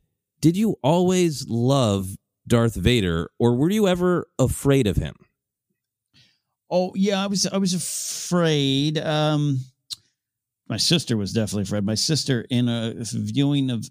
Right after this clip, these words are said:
Speaker 2: uh, she's four years younger than me, so she was about three or four, and in a viewing of, uh, Re-, Return of the Jedi at, uh,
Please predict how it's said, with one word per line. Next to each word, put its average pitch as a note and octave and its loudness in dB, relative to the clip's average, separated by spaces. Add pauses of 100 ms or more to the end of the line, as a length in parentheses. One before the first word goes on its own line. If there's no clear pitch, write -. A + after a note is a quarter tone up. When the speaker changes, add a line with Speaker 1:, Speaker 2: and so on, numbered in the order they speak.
Speaker 2:
uh, B2 -8
she's - -6
four C#3+ -2
years A2+ -2
younger A2+ 0
than G#2 -2
me, G2+ -2
so G2+ -6
she - -4
was G2+ -2
about G2 -6
three A#2+ -2
or G#2+ -2
four, G#2 -2
and F#2+ -2
in G#2+ -2
a G#2 0
viewing A2 -2
of, G2+ -4
uh, G2 -2
Re-, G2+ -2
Return G#2 -2
of A#2 0
the G#2+ -2
Jedi G#2 -2
at, F#2+ -6
uh, F2+ -6